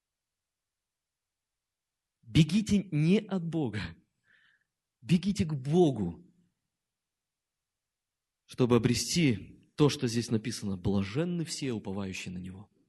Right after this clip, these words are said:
Безопасны все, которые укрываются во Христе. Что же делать, когда мы слышим вот такие вот новости? Ракеты «Искандер»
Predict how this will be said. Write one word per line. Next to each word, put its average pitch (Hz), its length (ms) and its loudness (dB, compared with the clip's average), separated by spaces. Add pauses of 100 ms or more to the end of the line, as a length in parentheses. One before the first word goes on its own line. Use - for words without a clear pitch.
(960)
Безопасны 147 720 0
все, 113 420 -6 (1000)
которые 123 380 0
укрываются 113 760 -2 (520)
во 107 100 -10
Христе. 92 540 -8 (1400)
Что - 200 0
же 190 140 4
делать, 180 280 4
когда 131 200 0
мы 123 80 -2
слышим 143 340 -2
вот 107 80 -2
такие 120 240 -4
вот 107 160 -4
новости? 104 540 -6 (2000)
Ракеты 185 520 2
«Искандер» 151 720 2